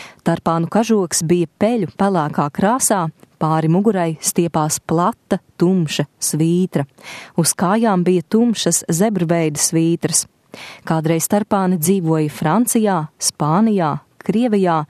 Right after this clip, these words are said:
Septiņpadsmitajā gadsimtā Eiropā algoja strēlnieku vienības, kas tarpānus apšāva, lai tie neposta tīrumus. Lai atjaunotu tarpānus,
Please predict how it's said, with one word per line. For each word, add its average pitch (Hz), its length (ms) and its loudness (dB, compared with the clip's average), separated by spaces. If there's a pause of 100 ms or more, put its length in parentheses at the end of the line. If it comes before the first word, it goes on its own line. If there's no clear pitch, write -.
(440)
Septiņpadsmitajā 226 880 0
gadsimtā 208 520 0 (200)
Eiropā 202 640 0
algoja 165 580 0
strēlnieku 196 800 0
vienības, 175 680 0
kas - 200 -2
tarpānus 196 640 0
apšāva, 143 680 -2 (120)
lai 160 220 -2
tie 165 160 0
neposta 165 640 0
tīrumus. 214 600 0 (600)
Lai 233 180 0
atjaunotu 254 680 0
tarpānus, 214 760 0